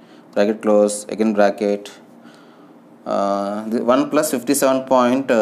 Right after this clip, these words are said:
six three students, it can be fifty-eight point six three plus four bracket, students, four bracket, one point three six plus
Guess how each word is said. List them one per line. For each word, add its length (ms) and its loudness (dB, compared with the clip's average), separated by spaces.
six 200 -8
three 100 0
students, 300 -4
it 160 -6
can 120 0
be 80 0
fifty-eight 800 0
point 420 0
six 220 -8
three 320 -8
plus 340 0
four 760 2
bracket, 360 2
students, 480 -8
four 460 2
bracket, 440 -2
one 320 -2
point 280 0
three 180 0
six 540 -6
plus 440 -2